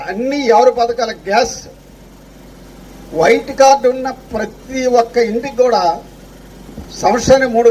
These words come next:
గ్యాస్ దిమ్మలు ఉచితంగా ఇవ్వడానికి తప్పకుండా మన ఊర్లో ఆ పథకం నూటికి నూరు పాలు సక్సెస్ అవ్వడానికి కూడా మా ఇద్దరం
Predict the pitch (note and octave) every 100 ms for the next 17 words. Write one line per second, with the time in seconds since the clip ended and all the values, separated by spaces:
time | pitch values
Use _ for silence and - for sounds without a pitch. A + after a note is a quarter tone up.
0 | A#3 A3+ A#3 A#3 A3+ F#3+ G3+ G3 G#3 G#3
1 | G3+ F#3+ G3 F#3 E3+ E3 - - - -
2 | - - - - G3 - C4 C4 C4 C4
3 | A#3+ A3+ A#3 A#3+ A#3 A3 G3+ G3 G#3+ A#3
4 | - F#3 G3+ C4+ C#4+ C#4 A#3 A#3 C#4 C4+
5 | C4+ A#3 A#3+ - B3 A#3 A#3 A3+ A3+ G#3+
6 | F3 - - - - - - - - G3
7 | G#3+ G#3 A3+